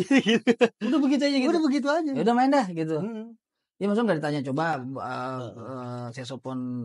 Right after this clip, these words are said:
Speaker 2: lagu ini," gitu, enggak
Speaker 1: Heeh.
Speaker 2: gitu berarti?
Speaker 1: Enggak. Pokoknya gua disuruh main aja, ya alhamdulillah gua bisa ngikutin, ya gua main. Seling berapa minggu gitu, job soneta. Pertama kali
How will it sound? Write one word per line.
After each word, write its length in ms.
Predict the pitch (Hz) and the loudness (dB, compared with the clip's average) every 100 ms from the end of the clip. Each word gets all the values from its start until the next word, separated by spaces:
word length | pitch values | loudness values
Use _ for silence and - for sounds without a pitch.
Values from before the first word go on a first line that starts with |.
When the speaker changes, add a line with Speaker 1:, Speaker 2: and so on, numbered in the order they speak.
| 113 | -10
Speaker 2:
lagu 320 | 95 123 123 127 | -10 -8 -6 -4
ini," 160 | 151 139 | -4 -2
gitu, 240 | 131 135 | -2 -2
enggak 160 | 143 135 | -4 -6
Speaker 1:
Heeh. 100 | 131 131 | -6 -8
Speaker 2:
gitu 40 | |
berarti? 260 | 127 127 120 113 | -8 -10 -14 -14
Speaker 1:
Enggak. 360 | 110 107 98 92 _ _ _ _ _ _ _ _ | -14 -14 -16 -20 _ _ _ _ _ _ _ _
Pokoknya 220 | 113 120 131 | -14 -10 -6
gua 140 | 143 | -6
disuruh 480 | 151 131 127 117 117 117 | -6 -8 -10 -8 -8 -10
main 240 | 113 110 | -12 -12
aja, 240 | 107 117 143 | -12 -12 -10
ya 240 | 135 110 | -8 -8
alhamdulillah 320 | 120 127 135 | -6 -6 -6
gua 160 | 143 143 | -4 -6
bisa 160 | 127 143 | -8 -8
ngikutin, 440 | 135 - - 208 | -8 -8 -8 -8
ya 40 | |
gua 160 | 101 160 | -8 -8
main. 320 | 123 156 143 135 _ _ _ _ _ _ _ _ | -8 -10 -12 -18 _ _ _ _ _ _ _ _
Seling 480 | - 139 135 143 143 | -14 -8 -6 -4 -6
berapa 640 | 147 127 147 135 131 139 139 _ _ _ _ - | -6 -6 -4 -2 -4 -6 -14 _ _ _ _ -10
minggu 320 | 151 139 202 156 | -8 -6 -8 -8
gitu, 160 | 120 110 - | -12 -16 -12
job 320 | 123 139 156 - _ _ _ | -6 -2 -2 -4 _ _ _
soneta. 560 | - 151 147 131 143 131 175 _ _ _ _ _ _ _ _ _ _ _ _ _ _ - | -14 -10 -8 -8 -10 -10 -20 _ _ _ _ _ _ _ _ _ _ _ _ _ _ -12
Pertama 400 | 156 - 175 175 | -10 -6 -4 -4
kali 240 | 175 175 | -4 -2